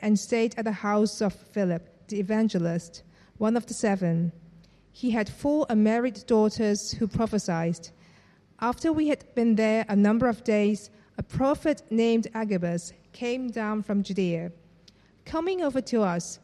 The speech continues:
he took Paul's belt, tied his own hands and feet with it, and said, "The Holy Spirit says, 'In this way the Jewish leaders in Jerusalem will bind the owner of this belt and will hand him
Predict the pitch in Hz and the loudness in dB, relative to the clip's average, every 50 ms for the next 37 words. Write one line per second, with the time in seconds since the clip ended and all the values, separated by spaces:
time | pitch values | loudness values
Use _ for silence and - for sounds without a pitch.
0 | _ _ - 240 208 - - 285 254 - - - - - - - 285 277 277 277 | _ _ -6 -6 -4 -2 -2 -2 -2 -2 -4 -10 -8 -4 -2 0 2 2 0 0
1 | - - - 226 202 175 170 175 180 - - - - _ _ _ _ _ _ _ | -2 -4 -4 -2 -2 -2 -4 -6 -8 -12 -16 -20 -20 _ _ _ _ _ _ _
2 | _ - - - 285 269 277 311 - 330 285 - - 247 240 247 240 202 202 226 | _ -14 -8 -4 -2 -2 -2 0 -2 -4 -4 -4 -2 -2 -2 0 -2 -2 -4 -4
3 | 220 220 220 226 214 220 - 214 202 - - 240 202 180 - - 208 190 196 202 | -2 -2 0 -2 -2 -4 -4 -4 -4 -2 -2 -4 -4 -4 -4 -4 -2 -2 0 -2
4 | 196 190 - - _ _ _ - 196 190 - - 202 190 185 - - - _ _ | -2 -4 -6 -14 _ _ _ -4 -4 -2 -2 -2 -2 -2 -4 -6 -10 -18 _ _
5 | _ _ _ _ _ _ _ _ _ - 262 208 - 294 302 311 339 330 - - | _ _ _ _ _ _ _ _ _ -6 -4 -2 0 0 2 2 0 0 -2 0
6 | 277 269 262 233 - - - 247 240 240 233 - - - - _ _ _ _ _ | 2 2 2 2 0 -2 -2 -2 -2 -2 -4 -8 -14 -20 -20 _ _ _ _ _
7 | _ _ _ _ _ _ _ 214 220 233 214 302 349 - - - 277 262 254 262 | _ _ _ _ _ _ _ -4 -2 -2 0 -2 -2 -2 -2 0 2 2 2 2
8 | - 247 202 - - 247 240 269 294 - - 220 233 240 233 226 226 233 226 233 | 0 -2 -4 -2 -2 -2 0 0 -2 -2 -4 -4 -2 0 0 0 2 0 0 0
9 | 226 220 220 214 - 233 208 214 226 220 214 - 196 180 175 170 170 170 - - | 0 0 0 2 2 2 2 2 2 0 0 0 -2 -2 0 0 0 -2 -4 -6
10 | - _ - 214 202 185 196 - 226 226 233 240 247 - - - 226 202 226 220 | -10 _ 2 2 2 2 2 -2 -4 -2 -2 -2 -2 -4 -4 -4 -4 -2 0 2
11 | 226 226 226 226 - 202 - - 202 - - 208 190 175 170 165 165 175 - - | 2 4 2 2 0 -2 -4 -4 -6 -4 -4 -2 -2 -2 -2 -2 -4 -6 -10 -14
12 | - - - - - _ - 202 202 196 190 190 170 - 233 254 262 277 277 247 | -16 -18 -20 -20 -20 _ -4 0 2 2 2 2 0 -2 -4 -4 -2 -2 -2 -2
13 | 285 262 254 | -2 -2 -2